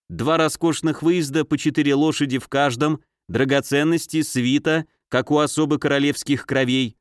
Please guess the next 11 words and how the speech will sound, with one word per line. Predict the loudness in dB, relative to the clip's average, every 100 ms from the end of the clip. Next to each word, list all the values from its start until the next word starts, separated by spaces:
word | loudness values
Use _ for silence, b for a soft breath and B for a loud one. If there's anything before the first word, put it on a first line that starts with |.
| _ _ -6
и, | -2
наконец, | 0 0 2 2 0
денег | -2 0 0 -2
столько, | -6 -2 0 0 -2 -4
сколько | -4 0 0 2
не | 2 2
надеется | 2 2 2 0 -2
получить | 2 0 2 -2 -2 -10 _ -16
самая | -4 0 2 2 2 0
отъявленная | 0 0 2 2 2
фантазерка". | 0 -2 0 0 0 0 0 -2 -8 -8